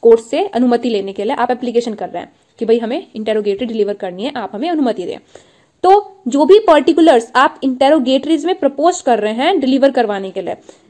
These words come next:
वो पहले आप कोर्ट में सबमिट करेंगे और फिर कोर्ट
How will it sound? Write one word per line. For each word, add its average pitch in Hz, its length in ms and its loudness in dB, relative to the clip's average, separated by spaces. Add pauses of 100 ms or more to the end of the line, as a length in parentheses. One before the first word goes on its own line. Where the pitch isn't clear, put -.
(100)
वो 311 180 2
पहले 302 360 4
आप 262 400 2
कोर्ट 349 260 4
में 392 100 4
सबमिट 311 360 4
करेंगे 202 400 0 (420)
और 294 80 4
फिर 330 180 2 (140)
कोर्ट 330 300 6